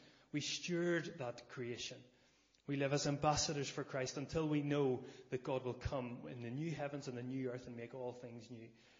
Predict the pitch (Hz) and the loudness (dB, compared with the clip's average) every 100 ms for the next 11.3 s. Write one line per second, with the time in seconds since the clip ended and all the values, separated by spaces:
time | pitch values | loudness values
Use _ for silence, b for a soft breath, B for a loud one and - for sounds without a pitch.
0 | B B B B B _ _ _ _ _ | B B B B B _ _ _ _ _
1 | _ _ 135 131 127 120 143 147 147 143 | _ _ -4 0 2 4 4 4 2 2
2 | 135 143 147 147 131 123 123 - 127 139 | 2 0 -2 -2 -4 -4 -4 -6 -4 -4
3 | - - - _ _ _ _ _ _ _ | -8 -16 -20 _ _ _ _ _ _ _
4 | _ _ 127 127 - 190 190 180 - 135 | _ _ -14 -8 4 6 8 4 0 -2
5 | 123 120 120 117 135 127 139 156 147 123 | -2 -4 -4 -6 -6 -4 -2 2 0 0
6 | 117 - 117 123 - - b b b b | -4 -6 -8 -10 -14 -20 b b b b
7 | _ _ _ _ _ _ _ _ _ _ | _ _ _ _ _ _ _ _ _ _
8 | - 170 170 - 160 180 196 196 151 190 | -14 -10 -8 -6 -2 4 4 4 -2 -4
9 | 143 135 139 151 147 - - B B B | -2 0 2 2 0 -12 -20 B B B
10 | B - 127 - 139 - 127 - - 131 | B -8 -6 -2 -2 -2 -6 -6 -4 -2
11 | 123 120 | 0 -2